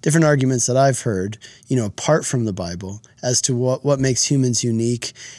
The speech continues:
and what gives our lives more value. Uh, one of them I've heard is that, oh, you know, we're, we're cognitive, right? So we have more cognitive ability than any other of the creatures in the world, right? So we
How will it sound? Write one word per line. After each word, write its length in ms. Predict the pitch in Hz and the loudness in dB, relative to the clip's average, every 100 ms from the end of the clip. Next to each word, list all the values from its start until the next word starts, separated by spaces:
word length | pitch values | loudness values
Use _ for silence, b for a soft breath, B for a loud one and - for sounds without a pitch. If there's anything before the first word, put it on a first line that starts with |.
| B | B
and 160 | 131 127 | 0 2
what 160 | 127 | 2
gives 220 | 143 131 127 | 0 0 2
our 120 | 123 | 0
lives 300 | 113 104 - | 0 -2 -4
more 160 | 110 101 | -6 0
value. 500 | 131 147 123 95 98 B B B _ | 4 4 4 0 -6 B B B _
Uh, 200 | 131 123 | 2 2
one 260 | 175 175 240 | 2 2 2
of 100 | 147 | 2
them 160 | 131 | 0
I've 200 | 123 120 | 0 -2
heard 200 | 123 120 | 0 0
is 120 | 113 - | 0 -2
that, 140 | 117 | -2
oh, 100 | 135 | 0
you 140 | 131 123 | 2 0
know, 100 | 110 | -2
we're, 240 | 104 95 | -4 -6
we're 200 | - 95 - | -10 -12 -10
cognitive, 800 | - 143 147 131 107 82 85 - | 0 2 4 2 0 -2 -8 -6
right? 180 | 110 107 | -2 -2
So 160 | - 120 | 0 0
we 140 | 120 | 0
have 220 | 120 113 | 0 0
more 240 | 123 139 117 | 0 0 2
cognitive 500 | 143 143 127 123 110 | 2 2 2 -2 -4
ability 560 | 101 135 120 104 104 | -4 -2 -2 -2 -4
than 160 | 107 104 | -4 -6
any 240 | 117 120 113 | -6 -4 -4
other 240 | 104 98 - _ - | -6 -8 -12 _ -12
of 360 | 110 95 - - | -8 -8 -10 -8
the 280 | 95 92 101 B B B - | -8 -8 -14 B B B -2
creatures 440 | 147 123 131 113 | 0 2 2 0
in 80 | 113 | 0
the 80 | 101 | -2
world, 420 | 101 90 80 - | -6 -8 -12 -14
right? 260 | - 98 107 | -12 -10 -6
So 180 | - 113 | -4 -4
we 240 | 117 117 | -2 -4